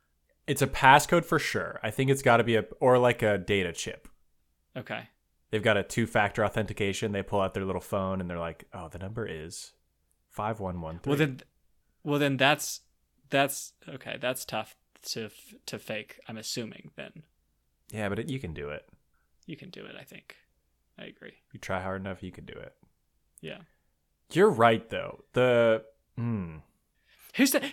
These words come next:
Speaker 2: okay, h-, hang on, hang on.
Speaker 1: Yeah.
Speaker 2: Okay, let's
Speaker 1: Yeah.
Speaker 2: take this another step.
Speaker 1: Yeah.
Speaker 2: Because here's the thing. Um, the, the emperor who we, even setting aside that there's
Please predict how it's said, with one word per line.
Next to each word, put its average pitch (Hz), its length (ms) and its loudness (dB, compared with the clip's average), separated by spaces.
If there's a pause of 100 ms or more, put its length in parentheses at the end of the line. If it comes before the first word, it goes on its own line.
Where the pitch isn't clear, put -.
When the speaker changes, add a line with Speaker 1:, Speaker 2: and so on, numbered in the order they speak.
Speaker 2:
okay, 175 280 4
h-, 151 160 2
hang 120 180 -8
on, 107 100 -14
hang 113 180 -12
on. - 80 -16 (260)
Speaker 1:
Yeah. - 80 -6
Speaker 2:
Okay, - 160 -10 (100)
let's - 140 -6
Speaker 1:
Yeah. 104 60 0
Speaker 2:
take 110 120 -4
this 107 140 -8
another - 200 -14
step. - 180 -14 (160)
Speaker 1:
Yeah. 101 100 0
Speaker 2:
Because 123 140 -4
here's 127 180 -2
the 104 60 -12
thing. - 260 -14 (840)
Um, 135 560 0 (640)
the, 139 380 0 (200)
the 151 420 0
emperor 208 440 2
who 180 140 2
we, 139 400 -2 (600)
even 151 240 0
setting 156 340 0
aside 107 560 -2 (640)
that 127 500 -2 (120)
there's 120 340 -2